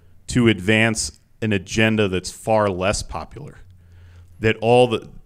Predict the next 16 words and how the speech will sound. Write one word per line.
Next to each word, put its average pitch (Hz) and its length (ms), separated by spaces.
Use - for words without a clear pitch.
because 113 300
all 131 160
the, 98 260
like, 110 300
most 139 400
of 139 60
the 113 60
voters 117 380
they're 160 180
appealing 165 420
to 170 300
aren't 120 280
even 110 420
against 95 400
public 90 320
education. - 600